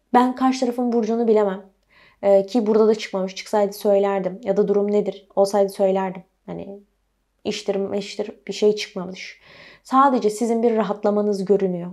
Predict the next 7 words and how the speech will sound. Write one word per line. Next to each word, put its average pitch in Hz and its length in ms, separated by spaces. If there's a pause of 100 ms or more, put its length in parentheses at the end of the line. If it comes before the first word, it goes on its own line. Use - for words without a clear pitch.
(100)
Aslına 185 300
bakarsanız 185 580
daha 185 140
çok - 200
durumlarla 180 480
alakalı. 175 640 (680)
Bakın 240 360